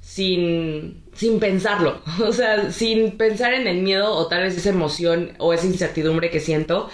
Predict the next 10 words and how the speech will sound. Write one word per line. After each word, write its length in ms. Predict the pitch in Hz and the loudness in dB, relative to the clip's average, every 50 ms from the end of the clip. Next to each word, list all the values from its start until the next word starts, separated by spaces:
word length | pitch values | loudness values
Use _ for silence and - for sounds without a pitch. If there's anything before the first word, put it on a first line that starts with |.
| - - - - - - | -18 -20 -20 -18 -8 -2
Es 180 | 196 208 220 214 | 0 0 0 0
sí 160 | - 247 247 | 0 0 0
a 100 | 240 240 | 0 0
todo, 280 | 240 233 220 208 180 - | 0 0 2 2 0 0
y 160 | 214 208 208 | 0 0 2
el 120 | 202 202 196 | 2 2 2
entregarme 440 | 202 202 220 208 202 214 220 233 240 | 2 2 0 2 2 2 2 2 0
a 40 | 233 | 0
estas 160 | 233 240 208 | 0 2 0
experiencias 640 | 180 - - 160 165 170 170 170 180 185 190 190 | 0 0 0 0 2 2 2 2 0 0 -2 -4